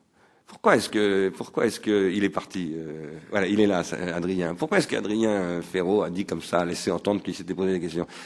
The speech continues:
Parce que Bayrou a eu le culot de s'en prendre à T F un. C'est parce qu'il a eu le courage. Et, il, il, et peut-être qu'il fera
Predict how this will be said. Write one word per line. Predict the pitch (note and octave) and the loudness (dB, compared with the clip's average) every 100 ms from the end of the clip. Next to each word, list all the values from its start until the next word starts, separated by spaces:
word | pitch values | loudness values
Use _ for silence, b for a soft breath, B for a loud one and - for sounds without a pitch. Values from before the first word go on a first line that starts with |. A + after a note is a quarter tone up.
| B B _ | B B _
Parce | G3+ - | -2 0
que | G#3 | 2
Bayrou | D3+ D3+ E3 E3+ | 6 6 6 6
a | |
eu | A#2+ A#2 | 6 4
le | G#2 | 4
culot | F2 - - G2 C#3 D3+ - - - | 0 -6 -2 4 4 4 -2 -18 -16
de | - | -10
s'en | - | -10
prendre | D#2 - D2+ D2+ - _ _ - - | -10 -14 -16 -16 -20 _ _ -20 -20
à | - | -16
T | - D2+ | -12 -12
F | - | -14
un. | - _ _ _ _ _ _ B B B B B | -20 _ _ _ _ _ _ B B B B B
C'est | - D3 | 2 4
parce | C#3+ | 4
qu'il | - D#3 | 2 6
a | C3 | 6
eu | F3 | 8
le | B2 | 6
courage. | E2+ F2 B2+ A2+ D#3 D3 G2 D#2+ E2 - - _ _ b b b b - | 4 -2 0 2 4 4 2 -4 -10 -14 -20 _ _ b b b b 8
Et, | D#3 | 8
il, | F#3 D3 | 8 6
il, | D3 D3 A2+ D3 | 6 4 2 0
et | |
peut-être | C3+ F3+ G#3 A3+ | 4 6 6 4
qu'il | - | 2
fera | C3 - | -2 -2